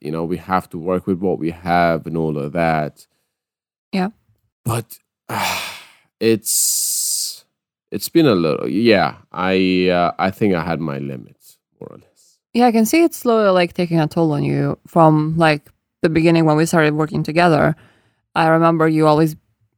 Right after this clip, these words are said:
Speaker 2: being calm and collected and reasonable.
Speaker 1: Mm-hmm.
Speaker 2: Um, just like
Speaker 1: I mean, I'm still not a, like, I'm still pretty calm and collected. I'm not a bomb.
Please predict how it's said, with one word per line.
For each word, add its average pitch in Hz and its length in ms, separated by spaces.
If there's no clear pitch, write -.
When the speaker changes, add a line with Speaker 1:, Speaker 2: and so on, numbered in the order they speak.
Speaker 2:
being 160 380
calm 165 600
and 147 160
collected 156 540
and 147 220
reasonable. 156 920
Speaker 1:
Mm-hmm. 127 340
Speaker 2:
Um, 165 1040
just 185 320
like 175 220
Speaker 1:
I 131 40
mean, 135 160
I'm 95 140
still 156 260
not 123 220
a, 107 60
like, 90 300
I'm 117 160
still 165 200
pretty 113 320
calm 110 300
and 85 160
collected. 98 400
I'm 82 140
not 101 140
a 98 40
bomb. 85 680